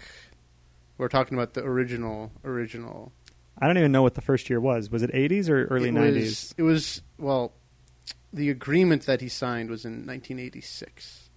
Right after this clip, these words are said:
Speaker 2: That's developer or Madden?
Speaker 1: Developer.
Speaker 2: Okay.
Speaker 1: So that's when the original Madden started to be programmed. So that was a while ago.
Speaker 2: Yeah.
Speaker 1: I remember the first incarnation that I saw of it was, uh,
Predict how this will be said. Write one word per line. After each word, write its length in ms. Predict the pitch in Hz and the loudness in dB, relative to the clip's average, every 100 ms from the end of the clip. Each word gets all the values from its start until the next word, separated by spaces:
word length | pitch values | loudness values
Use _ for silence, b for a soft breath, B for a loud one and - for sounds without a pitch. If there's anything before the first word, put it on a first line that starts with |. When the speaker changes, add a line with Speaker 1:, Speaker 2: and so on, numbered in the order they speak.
| _ _ _ _ _ _ _ _ _ _ _ | _ _ _ _ _ _ _ _ _ _ _
Speaker 2:
That's 320 | - 131 - - | 0 0 0 -10
developer 540 | 127 127 123 180 220 214 | -2 4 6 4 6 6
or 120 | 139 | 6
Madden? 500 | 123 117 110 117 - _ _ | 6 2 0 -4 -14 _ _
Speaker 1:
Developer. 460 | - 117 - - - _ _ _ _ - | -10 -8 -8 -12 -20 _ _ _ _ -10
Speaker 2:
Okay. 340 | - - 139 | -8 -8 -10
Speaker 1:
So 360 | 135 - 127 123 | -12 -4 0 0
that's 300 | 120 139 - | 4 2 2
when 640 | 147 147 135 131 127 131 131 | 2 4 4 2 -2 -4 -2
the 100 | 123 | 0
original 440 | 123 117 123 120 | 2 0 -2 -4
Madden 380 | 117 117 117 113 | -2 -4 -4 -8
started 460 | - 120 117 113 - | -6 -6 -6 -12 -12
to 140 | 127 | -12
be 120 | 123 | -10
programmed. 720 | 113 123 120 120 - - 139 _ _ _ _ _ _ _ | -6 -6 -6 -8 -16 -16 -20 _ _ _ _ _ _ _
So 120 | - | -8
that 60 | 135 | -6
was 120 | 123 | -6
a 60 | 120 | -4
while 1040 | 117 113 87 95 - - - - - - - - - - | -2 -2 -2 -10 -12 -14 -16 -18 -18 -20 -20 -20 -20 -20
ago. 480 | - - - - 131 | -20 -18 -18 -18 -8
Speaker 2:
Yeah. 280 | 127 - 123 _ _ _ _ _ - _ _ - | -6 -6 -12 _ _ _ _ _ -20 _ _ 2
Speaker 1:
I 80 | 165 | 8
remember 380 | 196 214 208 | 10 10 8
the 100 | 185 | 4
first 320 | 170 170 165 147 | 4 2 2 0
incarnation 760 | 147 147 135 117 117 - 120 | 0 0 -2 -2 -6 -8 -8
that 120 | 113 | -8
I 80 | 117 | -8
saw 380 | - 113 113 110 | -8 -6 -4 -6
of 300 | 98 101 123 | -8 -12 -12
it 140 | 117 | -12
was, 420 | 139 123 110 - | -10 -10 -12 -12
uh, 340 | - 90 82 | -12 -12 -14